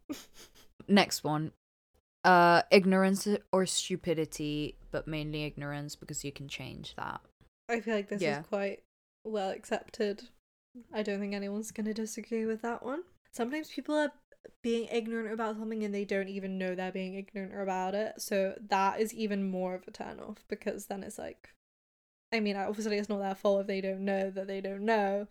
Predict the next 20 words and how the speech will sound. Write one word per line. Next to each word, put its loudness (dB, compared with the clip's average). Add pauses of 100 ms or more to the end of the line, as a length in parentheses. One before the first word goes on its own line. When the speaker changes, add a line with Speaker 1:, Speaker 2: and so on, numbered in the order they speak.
(400)
Speaker 1:
but 6
it's -2
like, 0
Speaker 2:
<laughs> -6
Speaker 1:
well, 0 (120)
what -2
are -2
you 0
doing 0
that -4
you -4
don't -4
know -2
that -8
you -6
don't -10
know, -10 (300)
you -6
know? -8 (420)
<laughs> 6